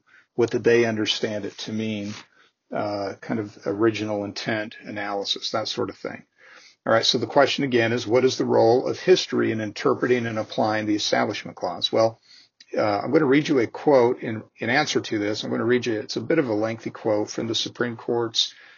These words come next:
twenty fourteen decision in Town of Greece versus Galloway. And again, I'll have the full citation in the show notes. So the,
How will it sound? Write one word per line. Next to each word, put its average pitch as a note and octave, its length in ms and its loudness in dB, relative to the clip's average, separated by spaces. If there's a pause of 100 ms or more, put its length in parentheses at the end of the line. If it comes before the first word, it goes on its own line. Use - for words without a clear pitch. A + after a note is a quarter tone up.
(140)
twenty B2+ 300 0
fourteen B2 800 0
decision A2+ 640 2
in G#2 180 -10
Town B2 300 -2
of G2+ 140 -10
Greece A#2+ 540 -2
versus A#2 500 -4
Galloway. G#2 800 2 (440)
And A2 80 -2
again, G#2+ 220 -2
I'll A#2+ 80 2
have B2 240 0
the G2+ 60 -6
full A#2 260 0
citation G#2+ 960 -2 (680)
in A2+ 280 -2
the G#2 340 2
show A2 360 2
notes. - 260 -10
So C3 160 0
the, A#2 360 2